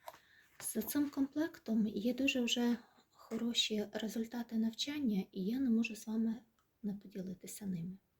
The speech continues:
Батьки почали купляти, оскільки такі комплекти, тому що вони спрощують навчання дітей. Дітям легше дається, е, розуміння, як пишеться та чи інша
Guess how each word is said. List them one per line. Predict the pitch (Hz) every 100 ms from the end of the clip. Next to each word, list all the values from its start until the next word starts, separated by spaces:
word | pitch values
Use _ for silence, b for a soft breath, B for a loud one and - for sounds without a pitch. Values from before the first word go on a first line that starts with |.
| _ _ B B B B B B B B _ _ -
Батьки | 202 226 - 294 339
почали | 285 - 226 240
купляти, | - 233 - 294 294 196
оскільки | 196 - 254 247 - 214 220 214 208 B B -
такі | - 214 226
комплекти, | - 214 214 185 - - 240 269
тому | - 226
що | 240 - 226
вони | 226 233 277 269 -
спрощують | - - - 254 277 - 240 233
навчання | 226 226 - 233 247 226
дітей. | 233 - 208 180 _ _ b b b _
Дітям | 254 254 262
легше | 277 285 - 202
дається, | 208 214 226 226 - 190
е, | 190 b b b b b - 196 202 208
розуміння, | 208 202 220 220 226 202
як | 202 220 226
пишеться | - 214 214 - 208
та | 214
чи | 208 - 202 202 -
інша | 220 196 202 196